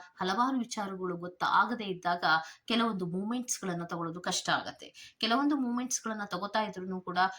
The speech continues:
ಅಲ್ಲಿ ಏರುಪೇರುಗಳಾಗುವಂತಹ ಸಾಧ್ಯತೆಗಳಿರತ್ತೆ. So ಅದಕ್ಕೋಸ್ಕರವಾಗಿ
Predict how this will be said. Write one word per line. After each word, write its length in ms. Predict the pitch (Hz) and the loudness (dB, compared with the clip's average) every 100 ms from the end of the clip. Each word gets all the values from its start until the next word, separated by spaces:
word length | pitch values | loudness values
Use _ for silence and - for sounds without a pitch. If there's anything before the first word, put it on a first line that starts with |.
| - | 0
ಅಲ್ಲಿ 340 | 226 302 302 202 | 6 8 8 4
ಏರುಪೇರುಗಳಾಗುವಂತಹ 920 | 208 214 190 185 175 170 175 175 175 | -2 -4 -4 -4 0 0 -2 -8 -6
ಸಾಧ್ಯತೆಗಳಿರತ್ತೆ. 1120 | - 165 170 175 175 170 165 165 185 185 - - | 0 0 0 -10 -8 -8 -8 -4 -6 -6 -12 0
So 60 | 214 | 4
ಅದಕ್ಕೋಸ್ಕರವಾಗಿ 1200 | 175 180 185 180 - 165 165 214 175 160 160 | 4 2 -6 -10 -8 -6 -2 -2 0 -2 -2